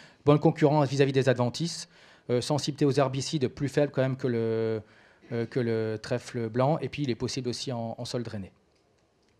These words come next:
Donc ça, c'est quelques photos. C'est un colza, euh, qui est implanté avec un trèfle violet. Et puis ça, c'est l'interculture. Vous voyez le trèfle violet qui, qui, qui est déjà en place.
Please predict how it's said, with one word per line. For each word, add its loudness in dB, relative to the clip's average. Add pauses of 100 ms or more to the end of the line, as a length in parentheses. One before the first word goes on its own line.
(680)
Donc -6
ça, 4
c'est 2
quelques 4
photos. 2
C'est 4
un 0
colza, 4 (260)
euh, 2
qui -4
est -2
implanté -2
avec -2
un -4
trèfle -4
violet. -2
Et -4
puis -16
ça, -6
c'est -8
l'interculture. -6
Vous -20
voyez -6
le -6
trèfle -10
violet -8
qui, -10
qui, -16
qui -12
est -4
déjà -4
en -4
place. -6